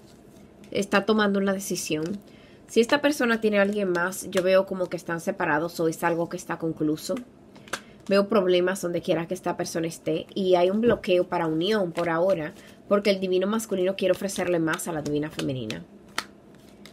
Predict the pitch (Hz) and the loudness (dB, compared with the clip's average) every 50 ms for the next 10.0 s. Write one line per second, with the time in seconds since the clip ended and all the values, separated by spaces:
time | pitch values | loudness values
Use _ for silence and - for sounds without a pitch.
0 | - - - - - - - - - - - - - - - - - - - - | -18 -18 -18 -20 -20 -20 -20 -20 -20 -20 -20 -14 -10 -10 -10 -10 -12 -14 -6 0
1 | - 196 202 214 214 220 226 220 220 214 220 214 202 190 180 - - 170 160 170 | 2 2 4 4 4 2 2 2 2 0 0 0 -2 -2 -4 -2 0 0 2 2
2 | 185 208 208 190 180 170 170 170 180 175 - 185 175 170 170 170 170 180 180 175 | 2 0 0 0 0 0 0 -2 -2 -4 -4 -2 -2 -2 -2 -2 -2 -2 -2 -2
3 | 175 165 156 151 151 156 - - 190 175 165 156 - - 143 143 139 139 180 233 | -2 -2 -2 -2 -2 -4 -4 0 2 2 2 2 0 -2 -2 -2 -2 -2 -2 -4
4 | 269 - - - - - - - - - - - - - - - - - - 190 | -6 -10 -16 -20 -20 -20 -20 -20 -20 -20 -20 -20 -20 -20 -20 -20 -20 -12 -6 0
5 | 190 196 208 240 262 254 294 269 254 240 226 220 202 202 - 190 185 190 208 220 | 2 4 4 4 4 2 2 2 2 2 2 2 0 0 0 0 0 0 0 0
6 | 208 196 185 180 196 202 - 208 196 - - 175 165 170 190 196 190 175 170 170 | 0 0 0 0 0 -2 -4 -4 -2 0 2 2 2 2 0 -2 -2 0 2 4
7 | 170 170 175 - 196 - - 180 170 - - - 214 214 - 214 202 - 180 160 | 2 2 2 -2 -2 -2 -2 -2 -2 -4 -4 -4 -4 -4 -2 -4 0 2 2 4
8 | 160 160 170 175 180 196 202 196 185 185 190 190 190 226 208 190 170 170 175 180 | 4 4 4 4 4 4 4 4 4 4 4 4 2 -2 -2 -2 -2 -2 -4 -4
9 | 190 196 190 175 165 156 156 156 160 - - 185 175 - - - 139 - 143 143 | -4 -2 -2 0 0 0 0 -2 -4 -4 -4 -4 -4 -4 -6 -10 -10 -10 -12 -14